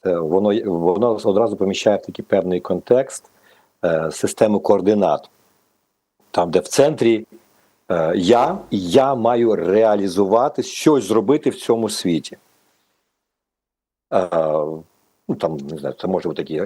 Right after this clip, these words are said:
я, я маю там розвиватись сам і допомагати іншим.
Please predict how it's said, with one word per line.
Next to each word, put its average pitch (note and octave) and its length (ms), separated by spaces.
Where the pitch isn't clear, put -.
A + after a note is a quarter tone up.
я, G2 240
я F#2+ 200
маю G2+ 260
там D#2+ 320
розвиватись G2 640
сам A2+ 280
і G#2 40
допомагати F2+ 760
іншим. E2 680